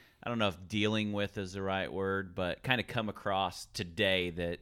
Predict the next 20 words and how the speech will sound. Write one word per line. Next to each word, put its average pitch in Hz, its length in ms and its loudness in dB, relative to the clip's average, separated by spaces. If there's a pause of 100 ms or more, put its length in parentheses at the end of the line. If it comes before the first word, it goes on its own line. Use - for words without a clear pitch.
(120)
ten 127 240 2
years 101 300 0
ago 87 300 -2
was 85 200 -4
never 98 480 0
an 90 140 -2
issue 87 400 -6
or 85 120 -4
that 87 60 -4
you 101 160 -4
would 92 120 -6
never 92 340 -4
come 90 200 -6
across 85 460 -8
a 90 60 -14
scenario? 82 500 -8 (340)
And, 104 260 -2
and 104 140 -4
part 156 240 0
of, 98 160 -4